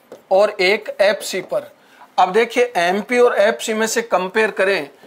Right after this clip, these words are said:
तो एमपी एफ़सी से बड़ा होता है, एमपी एफ़सी से बड़ा होता है। क्यों? क्योंकि एमपी में से आईटी तो घटने वाली राशि बड़ा amount होती है और subsidy जुड़ने वाली amount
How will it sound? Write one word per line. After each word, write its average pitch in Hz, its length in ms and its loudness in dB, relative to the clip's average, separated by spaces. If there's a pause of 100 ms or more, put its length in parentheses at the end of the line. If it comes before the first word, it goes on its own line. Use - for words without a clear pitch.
(260)
तो 208 280 0
एमपी 208 640 -2
एफ़सी 208 400 2
से 226 200 0
बड़ा 185 280 2
होता 165 280 2
है, 127 220 -8 (220)
एमपी 185 380 0
एफ़सी 202 360 0
से - 360 -2 (340)
बड़ा 208 240 2
होता 170 280 2
है। - 240 -4 (360)
क्यों? 226 260 4 (440)
क्योंकि 247 640 0
एमपी 214 420 0
में 233 160 0
से 247 500 -2
आईटी 202 400 2
तो 240 200 0
घटने 175 400 0
वाली 180 260 2
राशि 208 320 0
बड़ा 165 240 2
amount 202 340 2
होती 214 300 0
है 208 240 0 (360)
और 202 140 2
subsidy 220 600 0
जुड़ने 196 340 0
वाली 196 260 2
amount 185 420 -2